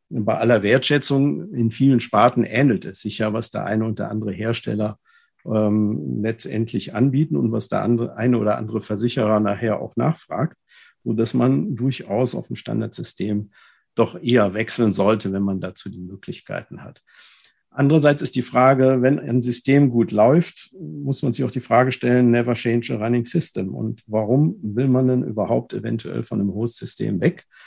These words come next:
Da ist es sicherlich so, dass zum einen die Kostenstrukturen dort erheblich höher sind als das, was man mit neuen modernen Systemen erwarten kann. Aber viel wichtiger ist,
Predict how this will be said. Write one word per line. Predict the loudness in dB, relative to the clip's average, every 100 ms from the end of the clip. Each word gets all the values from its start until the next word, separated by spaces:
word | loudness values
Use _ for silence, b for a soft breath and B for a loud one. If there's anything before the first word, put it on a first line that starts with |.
| b b b _ -2
Da | 2
ist | 2 0 -2
es | -2
sicherlich | 0 2 2 2
so, | 2 2
dass | 2 -2
zum | -6 -2
einen | 0 0
die | -2
Kostenstrukturen | 0 0 2 -4 -4 -6 -2 0 2 4 2 2 -2
dort | 0 0 -2 -16
erheblich | -6 -2 -2 -2 -4
höher | 2 4 4
sind | 2 0 0
als | -4 -8
das, | -6 -6 -4
was | -6 -4
man | -2
mit | -2 -2
neuen | 0 0 0
modernen | -2 -4 -2 -2
Systemen | -4 -4 0 0
erwarten | -2 -2 -2 -2 -6
kann. | -2 0 0 b b b -2
Aber | 2 4 4 2
viel | 2 2
wichtiger | 2 -2 -2 0 -2 0
ist, | 0 -2 -8